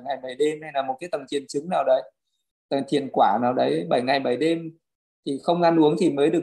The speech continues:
tính là cái sự nhập, ờ, định liên tục bảy ngày bảy đêm. Còn những người mới tập thiền thì,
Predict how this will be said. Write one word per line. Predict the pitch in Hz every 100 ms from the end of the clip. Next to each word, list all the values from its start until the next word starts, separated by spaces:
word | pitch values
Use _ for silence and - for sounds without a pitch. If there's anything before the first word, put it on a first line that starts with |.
| -
tính | 147 175
là | 151 135 131 135
cái | 147 147
sự | 160 -
nhập, | 135 131 131
ờ, | 127 127 127
định | 143 -
liên | 156 156
tục | 147 -
bảy | 120
ngày | 123 127
bảy | 123
đêm. | 120 139 139 _ _ _
Còn | 151 151
những | 180
người | 170
mới | 151 156 196
tập | 170 - 156
thiền | 143 143 139
thì, | 147 143 143